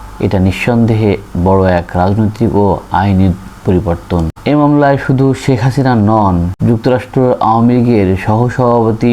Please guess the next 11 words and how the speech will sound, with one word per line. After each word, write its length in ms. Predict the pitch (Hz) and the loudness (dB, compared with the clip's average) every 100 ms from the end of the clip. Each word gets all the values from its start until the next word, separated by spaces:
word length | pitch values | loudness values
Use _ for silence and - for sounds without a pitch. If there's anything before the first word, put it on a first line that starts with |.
| 113 101 | 2 0
ডক্টর 300 | - 104 101 90 | 0 0 2 2
রাব্বি 320 | 92 98 117 120 | 2 2 2 2
আলম, 260 | 123 120 113 - - - - - - - 120 107 | 2 2 0 -4 -12 -18 -18 -18 -18 -6 -4 -2
ছাত্রলীগের 640 | - 110 127 117 113 120 107 - - - | -2 -2 2 2 2 2 0 -4 -18 -4
কেন্দ্রীয় 360 | 107 107 110 104 | 0 2 2 2
সভাপতি 460 | 123 120 120 117 120 110 | 2 2 2 0 0 0
সাদ্দাম 340 | 101 92 90 104 | 0 0 2 2
হোসেন, 380 | 113 113 120 117 120 - - - - - 95 | 0 0 0 0 -2 -6 -18 -20 -20 -6 -2
আরও 160 | 110 117 107 | 0 2 2
অনেক 220 | 113 113 107 - | 2 0 -2 -4
সাবেক 380 | - 104 110 | -4 0 0